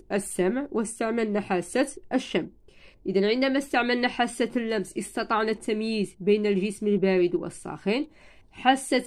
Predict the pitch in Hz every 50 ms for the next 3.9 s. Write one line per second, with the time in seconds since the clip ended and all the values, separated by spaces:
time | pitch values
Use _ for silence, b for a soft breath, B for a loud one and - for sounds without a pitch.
0 | - - 240 - - - 269 240 214 190 - - 190 - - - 233 226 - 226
1 | 214 226 226 220 - - 226 220 214 220 202 190 208 214 208 - 220 208 196 208
2 | 214 196 - - 214 208 208 208 175 170 202 202 202 208 202 202 - 214 196 165
3 | b b b b b - - - - 262 254 233 208 202 190 208 214